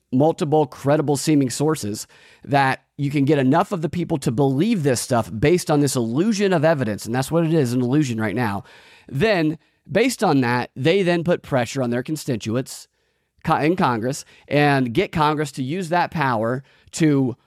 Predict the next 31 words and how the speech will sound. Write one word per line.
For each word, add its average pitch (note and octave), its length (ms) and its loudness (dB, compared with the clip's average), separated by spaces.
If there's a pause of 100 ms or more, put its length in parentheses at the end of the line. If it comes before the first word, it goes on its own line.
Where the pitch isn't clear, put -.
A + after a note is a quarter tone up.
(140)
do D#3+ 160 0
what A3+ 200 2
they G#3 120 2
can C3+ 560 0 (220)
that D3+ 180 2
enables D#3 460 0
them D3+ 160 0
to C3+ 160 0
prove E3 380 2
or E3 100 0
disprove C#3 540 0
the D3 80 0
claims A#2 560 -2
once C#3 260 -2
and C3+ 140 -4
for C#3+ 120 -2
all, G#2 360 -4 (380)
a C3+ 60 2
message E3 400 2
which C#3 300 0 (140)
Shellenberger D3+ 640 2
doubles C#3 320 2
down C#3 300 2
on G#2 300 -4 (420)
in C3+ 220 4
this B2 400 0
final C#3 540 0
clip C3 340 -2
from A2 240 -6
him G#2+ 240 -2
here. C#2+ 300 -10